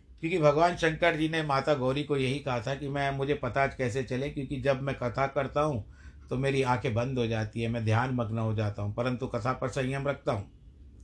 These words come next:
तो मुझे पता कैसे चले? इसके लिए तुम हूँ हूँ करते रहना या ओम ओम कहते रहना, तो जिसे मुझे पता लगेगा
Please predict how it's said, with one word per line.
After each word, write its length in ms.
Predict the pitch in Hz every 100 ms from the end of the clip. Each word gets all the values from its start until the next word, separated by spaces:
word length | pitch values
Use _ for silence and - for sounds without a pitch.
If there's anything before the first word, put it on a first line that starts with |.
| - - - - - - -
तो 80 | 147
मुझे 180 | 156 156
पता 280 | 143 151
कैसे 320 | 147 147 113 151
चले? 240 | 143 156
इसके 340 | 160 143 -
लिए 160 | 151 156
तुम 220 | 151 147
हूँ 240 | 120 139 139
हूँ 200 | 147 -
करते 320 | 135 - 143
रहना 360 | 143 147 151
या 180 | 143 123
ओम 220 | 123 131
ओम 160 | 147 139
कहते 340 | 143 135 139
रहना, 260 | 139 143 147
तो 120 | 135
जिसे 260 | 123 123 127
मुझे 380 | 113 - 113 131
पता 260 | 123 131
लगेगा 560 | 131 127 147 160 131